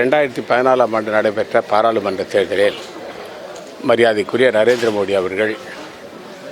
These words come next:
பாராளுமன்ற தேர்தலில் மக்கள் மத்தியில் ஒரு வாக்குறுதி கொடுத்தார். அந்த வாக்குறுதி பல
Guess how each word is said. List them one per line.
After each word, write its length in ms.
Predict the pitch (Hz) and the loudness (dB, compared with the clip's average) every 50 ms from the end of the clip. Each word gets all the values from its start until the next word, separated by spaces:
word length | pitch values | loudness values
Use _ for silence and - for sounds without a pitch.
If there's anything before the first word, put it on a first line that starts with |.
| - - - - - - - - - - 120 | -16 -16 -16 -16 -16 -16 -18 -18 -6 0 2
பாராளுமன்ற 520 | 117 123 131 135 127 113 113 113 107 104 - - 117 | 4 4 4 2 2 2 0 2 0 0 0 0 0
தேர்தலில் 420 | 101 92 95 95 90 90 98 107 113 - - - - - - - - 104 110 | 0 2 0 -2 0 0 0 0 0 -2 -6 -12 -16 -18 -16 -6 -2 -2 0
மக்கள் 260 | - - 160 147 127 113 | 2 2 0 2 2 0
மத்தியில் 340 | 107 - 117 110 123 127 120 | 0 2 2 2 4 4 4
ஒரு 100 | 107 107 98 | 4 4 4
வாக்குறுதி 400 | 107 110 - - 104 98 92 95 92 | 2 2 2 0 -2 -2 -4 -6 -6
கொடுத்தார். 340 | 92 - - - 85 - - - - - - 76 - - - - - - - - - - - - - - - - - - - - - - - - - - - - - | -8 -6 -6 -6 -6 -6 -8 -12 -14 -14 -14 -14 -14 -14 -14 -16 -16 -18 -18 -16 -16 -16 -16 -16 -16 -18 -18 -18 -18 -20 -20 -20 -18 -18 -20 -18 -18 -18 -12 -8 -4
அந்த 120 | 110 107 101 101 117 | -2 0 2 4 4
வாக்குறுதி 500 | 123 123 - 135 113 107 104 135 139 117 - - - - - - - - - - - - - - - - - - - - - - - - - | 4 4 2 -2 -2 -2 0 -2 -2 -2 -4 -8 -16 -18 -18 -18 -18 -18 -16 -16 -16 -16 -16 -16 -16 -16 -16 -16 -16 -14 -14 -14 -8 -4 -2
பல 160 | 117 120 131 | 0 2 2